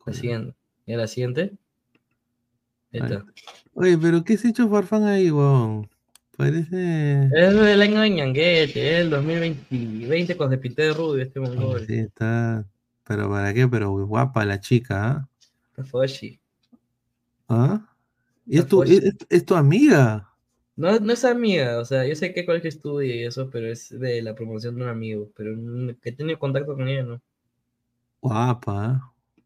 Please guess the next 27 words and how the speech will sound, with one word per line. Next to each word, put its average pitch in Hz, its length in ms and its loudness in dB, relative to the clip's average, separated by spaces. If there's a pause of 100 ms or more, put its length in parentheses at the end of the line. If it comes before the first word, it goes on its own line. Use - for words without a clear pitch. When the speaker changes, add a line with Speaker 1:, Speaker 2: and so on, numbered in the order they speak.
(340)
Speaker 2:
Puta 110 280 -2
guapa 104 440 0
la 101 100 -4
morena, 101 420 -4
¿para 98 240 -6
qué? 104 160 -4
Pero 98 220 -6
muy 104 180 -4
linda. 101 460 -6 (1900)
¿Y 123 80 4
no 143 120 4
ha 170 80 -2
pensado 156 720 2
Speaker 1:
<coughs> 117 1200 -2
Speaker 2:
participar 120 540 2
en 139 160 4
Speaker 1:
Interesante. 143 60 4
Speaker 2:
Miss 139 80 -2
Perú, 139 800 4
en 101 600 -6 (260)
Speaker 1:
Estuvo 240 420 8
en 202 100 8
Miss, 214 220 4
en 165 180 0
Miss 190 420 0
Team 185 200 -4
Perú. 156 320 -2